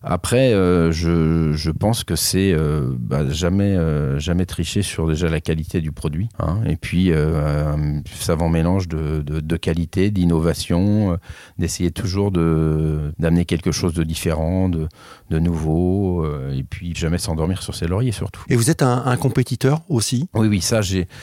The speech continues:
Speaker 1: j'ai toujours été compétiteur. Euh, euh, moi, j'ai commencé, euh, en sport, je faisais du judo, et donc dès très jeune, j'ai fait, euh, de la compétition. Et dans la pâtisserie, euh, c'est quelque chose aussi qui m'a, euh, toujours, euh, animé. Et, euh,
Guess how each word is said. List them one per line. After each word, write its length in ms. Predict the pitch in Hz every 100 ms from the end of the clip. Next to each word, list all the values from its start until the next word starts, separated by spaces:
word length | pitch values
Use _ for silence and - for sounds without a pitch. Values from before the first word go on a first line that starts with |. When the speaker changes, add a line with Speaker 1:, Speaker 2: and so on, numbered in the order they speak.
| - -
Speaker 1:
j'ai 140 | 87
toujours 360 | - 110 120 95
été 220 | - 104
compétiteur. 720 | 92 82 76 85 - 113 110
Euh, 260 | 85 80 82 - - -
euh, 80 | 71
moi, 140 | 92 98
j'ai 140 | 90
commencé, 600 | 90 87 87 - 92 90
euh, 920 | 82 80 76 78 76 67 62 64 62
en 300 | 60 62 78
sport, 280 | 87 82 104
je 140 | 92 82
faisais 180 | 82
du 100 | 82
judo, 380 | 76 80 110 117
et 140 | 82 78
donc 220 | 82 80
dès 180 | 104 101
très 220 | - 87
jeune, 220 | 101 98
j'ai 160 | 87 82
fait, 180 | -
euh, 220 | 95 82 78
de 60 |
la 60 | 78
compétition. 600 | 90 85 80 85 117 135 - - - -
Et 140 | 107
dans 140 | 107
la 120 | 95 85
pâtisserie, 640 | 82 90 85 - 117 110
euh, 40 | 85
c'est 180 | -
quelque 260 | 76 80 90
chose 260 | - 98 87
aussi 240 | - 104
qui 180 | - 80
m'a, 300 | 80 80 76
euh, 200 | 73 85
toujours, 420 | - 87 95 90
euh, 140 | 78 71 - -
animé. 520 | 90 92 101 127 151
Et, 320 | - 90 87 82
euh, 240 | 87